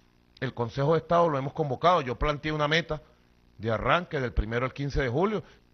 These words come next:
Ten la seguridad que el quince de julio vamos a estar haciendo los primeros anuncios, pero yo abro la compuerta para que a través del Consejo de Estado y de otros mecanismos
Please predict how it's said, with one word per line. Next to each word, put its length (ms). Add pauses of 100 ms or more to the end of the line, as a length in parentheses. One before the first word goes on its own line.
(120)
Ten 220
la 100
seguridad 440
que 80
el 80
quince 320
de 60
julio 320
vamos 200
a 40
estar 200
haciendo 460 (260)
los 180
primeros 460
anuncios, 460 (680)
pero 240
yo 240
abro 260
la 100
compuerta 640 (680)
para 280
que 280
a 100
través 300
del 140
Consejo 440
de 60
Estado 460 (380)
y 120
de 100
otros 280
mecanismos 680